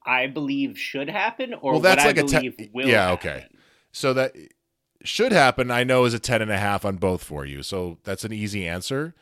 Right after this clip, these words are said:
Speaker 2: What do you think will happen
Speaker 1: Yeah.
Speaker 2: based on where we are today?
Speaker 1: Well, what I'm gonna say is if the Bears win fewer than seven games, I think they'd probably get fired.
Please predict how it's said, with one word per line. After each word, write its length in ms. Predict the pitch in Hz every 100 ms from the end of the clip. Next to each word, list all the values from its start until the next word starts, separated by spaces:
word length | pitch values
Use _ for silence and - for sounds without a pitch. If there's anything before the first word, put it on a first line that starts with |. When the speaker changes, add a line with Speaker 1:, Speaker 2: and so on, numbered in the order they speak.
| _ _ _
Speaker 2:
What 200 | 107 120
do 80 | 127
you 100 | 123
think 300 | - 113 85
will 460 | 80 85 101 98 80
happen 400 | 69 - - - _
Speaker 1:
Yeah. 140 | 127 117
Speaker 2:
based 200 | 101 -
on 80 |
where 140 | 104 113
we 100 | 113
are 140 | 110
today? 340 | 110 87 69 - - - _ _ _
Speaker 1:
Well, 460 | 135 196 233 247 - 190
what 240 | 165 202
I'm 180 | 226 269
gonna 180 | 302 226
say 440 | - 165 165 175
is 340 | - 147 143 -
if 160 | 156 -
the 80 |
Bears 400 | - 160 190 220
win 320 | 180 156 156 139
fewer 560 | - - 131 156 180
than 200 | 139 127
seven 460 | 110 - 135 131 117
games, 720 | 107 104 110 139 160 156 - _ _ _ _ -
I 80 |
think 240 | 151 392 440
they'd 160 | 440
probably 320 | - - 170 123
get 180 | -
fired. 300 | - 117 113